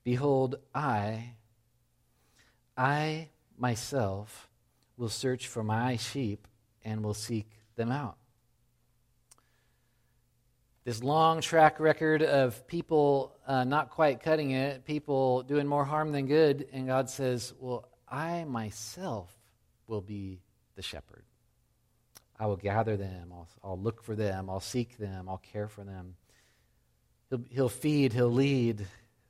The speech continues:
he'll care for. God is entirely different. He's an entirely different kind of leader. And this chapter makes that abundantly clear as we're contrasted. The,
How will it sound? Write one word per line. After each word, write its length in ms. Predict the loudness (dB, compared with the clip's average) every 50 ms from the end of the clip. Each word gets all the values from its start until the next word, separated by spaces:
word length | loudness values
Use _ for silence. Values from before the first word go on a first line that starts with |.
| _ _ _ _ _
he'll 100 | -10 -10
care 320 | -10 -8 -4 -4 -4 -4 -4
for. 360 | -8 -12 -12 -12 -12 -12 -16 -20 _ _ _ _ _ _ _ _ _ _ _ _ _ _ _ _ _ _ _ _ -6
God 420 | -2 0 2 2 2 0 -2 -6 -12 _ _ _ _ _ _ _ _ _
is 200 | -6 -6 -6 -6
entirely 1080 | -6 -6 -6 -6 -6 -10 -12 -14 -12 -12 -8 -6 -6 -6 -4 -2 -4 -4 -4 -6 -10 -12 _ _ _ -10
different. 440 | -6 -4 -4 -4 -6 -10 -10 -10 -12 _ _
He's 180 | -16 -14 -10 -6
an 80 | -6
entirely 560 | -6 -6 -6 -8 -6 -2 0 0 2 2 0
different 540 | 0 -2 -4 -6 -6 -6 -10 -14 -14 -16 _
kind 500 | -20 -16 -12 -10 -8 -8 -8 -10 -12 -16 _ _ _ _ _ _ _
of 140 | -18 -18 -16
leader. 280 | -16 -16 -16 -16 -20 _ _ _ _ _ _ _ _ _ _ _ _ _ _ _ _ _ _ _ _ -20 -20 -20 -20 -20 -20 _ _ _ _ _ _ _
And 140 | -8 2 4
this 160 | 4 4 4
chapter 380 | 2 2 4 4 4 4 2 0
makes 220 | 2 0 -2 0
that 240 | 2 4 4 4 2
abundantly 640 | -4 -2 4 4 4 4 4 0 -2 -2 0 0 0
clear 520 | 0 -2 -2 2 4 6 6 6 6 6 4
as 260 | 4 2 2 2 0
we're 80 | -4
contrasted. 840 | -4 -2 -2 0 0 0 0 2 4 6 6 4 4 0 -2 -2 0 0
The, 200 | -2 -2 -2